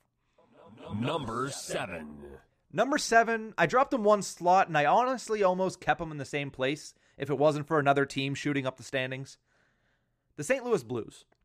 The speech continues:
Speaker 2: I really still don't know what to make of the Saint Louis Blues. They're a good team. They're playing extremely well. They have talent on that roster,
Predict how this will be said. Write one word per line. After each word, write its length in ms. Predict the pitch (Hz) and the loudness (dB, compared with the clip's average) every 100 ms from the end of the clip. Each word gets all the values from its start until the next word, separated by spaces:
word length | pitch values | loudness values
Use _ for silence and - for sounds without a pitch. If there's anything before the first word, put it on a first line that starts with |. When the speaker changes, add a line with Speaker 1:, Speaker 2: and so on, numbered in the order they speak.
| _ _ _ _ _ - | _ _ _ _ _ 0
Speaker 2:
I 100 | 175 | 0
really 300 | 226 285 285 | 2 0 0
still 240 | - 220 | 0 2
don't 200 | 190 165 | 2 2
know 160 | 165 156 | 2 2
what 240 | 143 143 | 0 -2
to 80 | 143 | -4
make 280 | 127 120 120 | -4 -4 -4
of 80 | |
the 60 | 107 | -10
Saint 260 | - 110 104 | -8 -8 -6
Louis 220 | 104 98 | -8 -10
Blues. 340 | - - - _ - | -14 -18 -18 _ 0
They're 180 | 208 | 4
a 60 | 233 | 4
good 320 | 156 254 277 | 8 8 8
team. 400 | 185 247 131 98 - _ _ _ _ _ _ _ _ - | 0 -2 -4 -10 -18 _ _ _ _ _ _ _ _ -2
They're 140 | 180 | -2
playing 400 | 180 220 294 262 | 2 2 2 2
extremely 520 | 165 - 202 220 175 | -2 -4 -2 0 0
well. 440 | 143 143 127 - - _ _ _ _ _ _ _ _ _ _ _ _ - | 2 6 6 2 -12 _ _ _ _ _ _ _ _ _ _ _ _ -8
They 120 | 165 | -2
have 280 | 165 247 196 | 2 2 2
talent 340 | 196 226 202 | 2 2 4
on 140 | 151 147 | 4 4
that 160 | 139 | 4
roster, 480 | 123 143 170 - 110 | 4 2 0 -6 -10